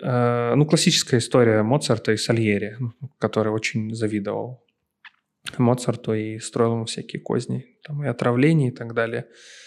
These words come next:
Вот, поэтому это, мне кажется, просто классическая история, как реализовывается зависть до предела. Ну, собственно, не менее агрессивно, чем эта история из Библии,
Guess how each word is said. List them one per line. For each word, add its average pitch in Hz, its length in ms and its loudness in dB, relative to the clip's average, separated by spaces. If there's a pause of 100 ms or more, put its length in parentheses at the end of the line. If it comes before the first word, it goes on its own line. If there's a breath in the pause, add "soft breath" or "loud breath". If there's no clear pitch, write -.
(520 loud breath)
Вот, 113 580 0
поэтому 127 500 4
это, 120 300 2
мне 120 180 0
кажется, - 260 -2
просто - 280 0
классическая 123 600 2
история, 123 340 2
как - 200 -4
реализовывается 113 680 2
зависть 107 520 -6
до 110 160 2
предела. 110 520 -2
Ну, 143 120 4
собственно, 107 680 -2
не 107 380 -6
менее 110 260 2
агрессивно, 110 540 2
чем 117 340 -8
эта - 280 -8
история 110 440 -6
из 113 120 -10
Библии, 123 480 -6